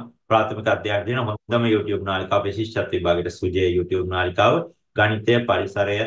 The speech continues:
මව්බස පාඩම් හැටියට වෙන වෙනම ඔයාලට අරගෙන එනවා. ඉතින්, අ, ඒ අරන් එන එකේ, අ, එක පියවරක් තමා අද දවසේත් අවුරුද්දට පෙර සිංහල හින්දු අලුත් අවුරුද්දට පෙර ඔන්න ගණිත ගැටලු පහළොවක් ඔයාලත් එක්ක සාකච්ඡා කරුවා. ඉතින්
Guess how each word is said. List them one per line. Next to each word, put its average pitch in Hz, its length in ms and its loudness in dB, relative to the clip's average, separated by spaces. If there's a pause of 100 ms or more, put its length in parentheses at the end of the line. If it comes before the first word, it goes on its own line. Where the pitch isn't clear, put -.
(400)
මව්බස 113 360 2 (200)
පාඩම් 113 360 2
හැටියට 147 380 2
වෙන 107 120 0
වෙනම 92 320 -8
ඔයාලට 82 320 -2
අරගෙන 90 280 2
එනවා. 90 280 -2
ඉතින්, 117 260 0 (340)
අ, 98 100 -2 (520)
ඒ 123 160 4
අරන් 120 300 4
එන 107 140 -4
එකේ, 120 360 0 (380)
අ, 98 120 -4 (480)
එක 123 180 -2 (280)
පියවරක් 107 440 2 (100)
තමා 98 320 0 (360)
අද 104 140 -2
දවසේත් 117 460 2 (180)
අවුරුද්දට 120 540 2
පෙර 127 120 0 (140)
සිංහල 113 360 -4
හින්දු 107 240 -4
අලුත් 98 240 -2
අවුරුද්දට 92 380 -4
පෙර 123 160 4 (440)
ඔන්න 127 200 -2
ගණිත 117 260 0
ගැටලු 98 260 -4
පහළොවක් 98 420 -4
ඔයාලත් 85 280 -2
එක්ක 82 140 -8
සාකච්ඡා 95 580 0
කරුවා. 90 200 -2
ඉතින් 92 220 -2